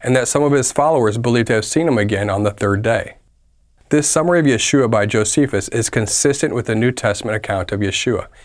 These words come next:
even acknowledging the resurrection. Thus, we have good reason to accept what the New Testament claims about Yeshua's life and ministry to be historically reliable. We pray that this teaching has blessed you.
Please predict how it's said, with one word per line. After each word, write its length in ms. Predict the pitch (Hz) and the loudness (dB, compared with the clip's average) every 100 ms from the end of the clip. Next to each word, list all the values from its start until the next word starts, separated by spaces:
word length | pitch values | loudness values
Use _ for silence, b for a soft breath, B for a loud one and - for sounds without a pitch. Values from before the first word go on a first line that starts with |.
| b | b
even 200 | 131 131 | 0 2
acknowledging 800 | 120 113 120 143 165 117 95 92 | 2 0 0 2 2 0 -4 -4
the 80 | 101 | -2
resurrection. 680 | 104 104 104 107 - - - - _ _ _ _ _ _ _ _ _ _ - | -2 -2 0 0 -2 -10 -12 -20 _ _ _ _ _ _ _ _ _ _ -2
Thus, 300 | 147 147 - - _ | 0 0 -8 -18 _
we 140 | 165 175 | 0 2
have 180 | 180 | 2
good 180 | 160 175 | 2 2
reason 360 | 131 143 143 135 | 4 4 2 0
to 160 | - | 2
accept 420 | 110 - 160 110 110 | 0 0 0 0 0
what 180 | 107 | -2
the 100 | 101 | -2
New 200 | 104 110 | 0 0
Testament 440 | 123 - 120 123 101 | 0 -2 -2 -2 -6
claims 440 | - 131 110 98 | -2 -2 0 -2
about 180 | 101 98 | -2 -2
Yeshua's 500 | 104 98 - 107 107 | -2 -4 -2 0 0
life 300 | 107 95 - | 0 -2 -4
and 160 | 104 101 | -4 -2
ministry 460 | 117 104 95 95 | -2 -2 -2 -6
to 140 | 113 123 | -4 -2
be 120 | 127 | 0
historically 640 | 135 135 - 160 120 101 | 0 0 0 0 0 0
reliable. 640 | 104 104 110 117 117 - - _ _ _ _ _ _ _ _ _ _ - | 0 2 2 0 -4 -8 -14 _ _ _ _ _ _ _ _ _ _ -6
We 80 | |
pray 220 | 113 127 127 | -4 -2 0
that 140 | 127 | 0
this 140 | 135 | -2
teaching 340 | - 135 120 135 | -2 -4 -2 -2
has 120 | 139 | 0
blessed 380 | 123 98 - - | 0 -2 -4 -8
you. 140 | 90 | -10